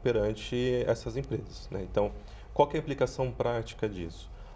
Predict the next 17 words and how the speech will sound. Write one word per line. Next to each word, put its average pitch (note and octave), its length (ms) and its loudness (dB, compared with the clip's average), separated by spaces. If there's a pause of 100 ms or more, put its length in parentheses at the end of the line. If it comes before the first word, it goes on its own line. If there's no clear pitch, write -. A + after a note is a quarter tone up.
(120)
Algumas C3 280 2
empresas C#3 320 2
consideram B2+ 460 2
que B2+ 160 4
apenas, D#3+ 840 0
é, A#2 560 4
aqueles B2+ 360 -2
que - 80 -4
acessam C#3 460 2
os A2 60 0
dados G#2 260 4
diretamente D3 600 0
são D3+ 120 -4
responsáveis C3+ 720 0
por - 180 0
aqueles G2 320 -2
dados, F2+ 460 -4